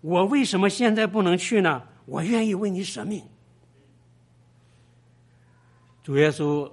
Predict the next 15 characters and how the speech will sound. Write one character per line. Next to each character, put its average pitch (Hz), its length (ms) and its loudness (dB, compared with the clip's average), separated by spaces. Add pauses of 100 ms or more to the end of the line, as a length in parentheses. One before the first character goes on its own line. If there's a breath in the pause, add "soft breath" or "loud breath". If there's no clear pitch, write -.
毫 - 220 -8
不 151 80 -8
客 160 240 -4
气 139 240 -6
地 113 240 -6 (920 soft breath)
跟 139 200 -6
彼 123 120 -10
得 120 160 -6
说， 117 300 -12 (1600)
说 139 140 -12
：“彼 123 160 -6
得， 131 180 0
你 135 120 -2
不 143 140 -8
但 151 440 0